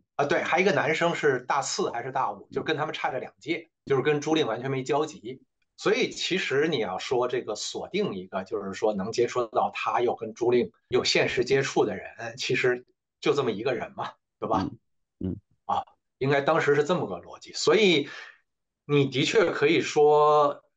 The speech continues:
Speaker 1: 这个办案的里面有他保卫处的责任，有课题组撒谎的责任。但是我觉得，就是其实当时我听这个公安大学的教授就是说，你哪怕在两三个月内锁定这个嫌疑人，真正的以当时中国公安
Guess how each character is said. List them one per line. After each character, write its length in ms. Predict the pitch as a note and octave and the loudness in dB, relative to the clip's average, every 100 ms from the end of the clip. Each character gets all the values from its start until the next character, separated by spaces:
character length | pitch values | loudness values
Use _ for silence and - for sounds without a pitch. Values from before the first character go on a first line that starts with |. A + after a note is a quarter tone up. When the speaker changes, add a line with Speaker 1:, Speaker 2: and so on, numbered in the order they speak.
| _ _ | _ _
Speaker 1:
这 160 | - A3+ | -6 -4
个 160 | D#3+ - | 0 0
办 220 | - F#3+ | 2 2
案 120 | G3+ | 2
的 100 | F3 | 0
里 280 | B2+ A2 F#2+ | -4 -10 -14
面 200 | G#2 D#3 | -6 -4
有 160 | B2+ - | -4 -4
他 140 | - | -2
保 180 | - A#2 | 0 0
卫 160 | A#2 G#2 | -2 -6
处 220 | - E3 | -2 0
的 100 | A#2+ | 0
责 340 | - A2 F#2 | -4 -10 -6
任， 300 | B2 B2+ A#2 | -2 -2 -4
有 120 | F#2+ | -8
课 180 | - - | -6 -2
题 140 | - D3+ | 0 0
组 180 | - - | -4 -8
撒 240 | - B2 | -2 -2
谎 300 | - - - | -2 -8 -10
的 100 | - | -14
责 140 | - - - | -16 -16 -14
任。 80 | - - _ - | -12 -14 _ 0
但 120 | F#3+ | 2
是 220 | F#3+ A3 | 4 4
我 180 | C3+ G#2+ | 4 2
觉 220 | - F#2 | -4 -12
得， 120 | A2 | -10
就 140 | A2+ A2+ | -6 -6
是 320 | - G2+ F#2 | -6 -8 -8
其 180 | - B2+ | -4 0
实 120 | C3 | 0
当 180 | C3 C3 | 2 2
时 140 | C3 | 2
我 160 | A2+ F2 | 2 0
听 340 | - - B2 | -6 -6 -2
这 140 | A#2 G#2+ | 0 -2
个 280 | G2 F2+ - _ _ | -2 -8 -12 _ _
公 120 | C#3 | 4
安 80 | C#3+ | 4
大 140 | B2+ | 2
学 100 | A2+ | 2
的 60 | A2 | 0
教 200 | B2+ - | 2 0
授 160 | - G2+ | 0 -6
就 140 | G2+ | -6
是 80 | G#2 | -8
说， 140 | A#2 | -4
你 100 | C3 | 0
哪 140 | D3+ - | 2 2
怕 160 | - | 2
在 100 | E3+ | 2
两 160 | C3+ - | 0 -4
三 180 | - B2+ | -4 0
个 80 | |
月 180 | E3 E3+ | 2 2
内 280 | D3+ G3+ - _ _ | 2 0 -2 _ _
锁 260 | - A#2+ G2+ | -6 -4 -2
定 200 | C#3+ C3+ | 0 0
这 100 | A2 | -2
个 100 | G2+ | -4
嫌 320 | - G#2+ A2+ | -6 -8 -6
疑 60 | A2+ | -6
人， 480 | G2 - G#2 G2 - | -6 -8 -12 -14 -4
真 220 | E3 F3 | 0 2
正 260 | F#3 - F#3 | 2 0 -4
的 120 | - - - _ - - | -10 -14 -16 _ -20 -14
以 160 | F#3+ | -12
当 260 | F3+ E3 F#3+ | 0 4 4
时 400 | F#3 - - C3+ | 4 2 0 -4
中 160 | C3+ C3 | 0 0
国 180 | A#2 G#2 | 2 0
公 220 | B2 A#2 | 2 2
安 240 | A2+ G#2+ | 0 -2